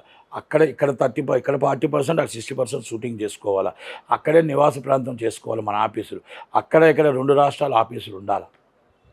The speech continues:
ఆఫీసులు అవన్నీ ఉండి జీఎస్టీలు అవన్నీ గవర్నమెంట్ కడుతూ, మనం అక్కడ ఇన్కమ్ ట్యాక్స్ అది అక్కడ ఫైల్ చేస్తూ, మనం అక్కడ ఎంప్లాయ్‌మెంట్ కొన్ని పదివేల మందికి ఎంప్లాయ్‌మెంట్ ఇచ్చి, అక్కడ వాళ్ళతో మనం షూటింగ్ చేస్తే మనం అక్కడ గవర్నమెంట్కి అక్కడ ప్రజలకి న్యాయం చేసిన వాళ్ళు అవుతాం.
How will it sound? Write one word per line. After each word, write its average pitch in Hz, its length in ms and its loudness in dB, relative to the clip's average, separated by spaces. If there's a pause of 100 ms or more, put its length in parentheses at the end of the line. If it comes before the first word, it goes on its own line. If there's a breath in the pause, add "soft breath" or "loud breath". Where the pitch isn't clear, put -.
(680)
ఆఫీసులు 139 440 2
అవన్నీ 117 300 4
ఉండి 143 340 0
జీఎస్టీలు 135 560 -4
అవన్నీ 127 260 0
గవర్నమెంట్ 117 540 0
కడుతూ, 123 480 6 (340 loud breath)
మనం 135 220 2
అక్కడ 127 180 0
ఇన్కమ్ 120 320 -4
ట్యాక్స్ 131 220 2
అది 120 100 4
అక్కడ 101 220 0
ఫైల్ 117 260 0
చేస్తూ, 160 540 8 (280 loud breath)
మనం 143 220 4
అక్కడ 139 220 4 (100)
ఎంప్లాయ్‌మెంట్ 143 680 4
కొన్ని 127 240 -8
పదివేల 120 380 0
మందికి 123 280 -6
ఎంప్లాయ్‌మెంట్ 113 500 -2
ఇచ్చి, 156 360 -6 (320 loud breath)
అక్కడ - 300 2
వాళ్ళతో 165 380 10
మనం 156 160 -4
షూటింగ్ 117 440 -8
చేస్తే 120 480 2 (280 loud breath)
మనం 135 340 4
అక్కడ 175 320 4
గవర్నమెంట్కి 143 800 2
అక్కడ 135 200 -2
ప్రజలకి 127 560 -2
న్యాయం 131 340 0
చేసిన 127 320 -10
వాళ్ళు 110 120 -6
అవుతాం. 104 260 -4